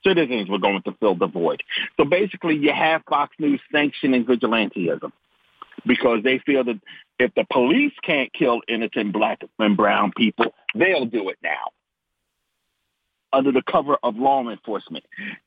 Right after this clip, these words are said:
And that's where we have to say, you make moves like that, we will protect ourselves as well. Because we will not argue this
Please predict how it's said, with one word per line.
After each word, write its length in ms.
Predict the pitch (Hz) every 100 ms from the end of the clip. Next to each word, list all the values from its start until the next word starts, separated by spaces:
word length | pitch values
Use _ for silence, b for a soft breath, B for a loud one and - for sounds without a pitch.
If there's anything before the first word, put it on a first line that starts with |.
| -
And 460 | 143 135 131 123 - _ _ _ _ -
that's 540 | 110 123 160 180 165 - - - _
where 600 | 123 143 143 135 131 123
we 440 | 113 113 185 320 -
have 200 | - 123 -
to 100 | 127 -
say, 180 | 123 110
you 240 | 113 151
make 260 | 233 233 185
moves 300 | 175 165 147
like 200 | 139 139
that, 240 | 123 147 139
we 180 | 139 151
will 120 | 139
protect 440 | 131 - 123 -
ourselves 460 | 120 110 - 95 95
as 80 | - 95
well. 260 | 90 - - _ _ _ _ _ _ _ _ _ _ _ -
Because 320 | - 127 151 151
we 100 | 202
will 160 | 196
not 220 | 190 190 180
argue 380 | 170 170 151
this 180 | 101 127